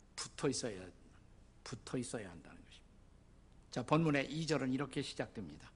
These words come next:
"무릇 내게 붙어 있어 열매를 맺지 아니하는 가지는." 자, 사 절에도 "내 안에 거하라, 나도 너희 안에 거하리라.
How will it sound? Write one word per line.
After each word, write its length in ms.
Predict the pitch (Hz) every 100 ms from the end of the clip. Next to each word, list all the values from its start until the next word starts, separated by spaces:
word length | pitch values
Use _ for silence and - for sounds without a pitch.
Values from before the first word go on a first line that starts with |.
| - - - -
"무릇 420 | 127 160 139 - 131
내게 460 | 147 147 147 151 - -
붙어 320 | - - - 147
있어 440 | 139 139 135 135
열매를 500 | 139 147 139 127 127
맺지 360 | 127 123 - 131
아니하는 520 | 127 190 165 160 165
가지는." 560 | - 95 101 95 87 80 - - - - - - - - - - -
자, 140 | 98
사 200 | 92 135
절에도 480 | 131 123 107 127 180 - - - -
"내 160 | - 113
안에 240 | 120 120
거하라, 600 | 117 113 110 120 190 262 - - -
나도 300 | 113 127 131
너희 240 | 139 143
안에 180 | 139 143
거하리라. 580 | - 131 117 127 180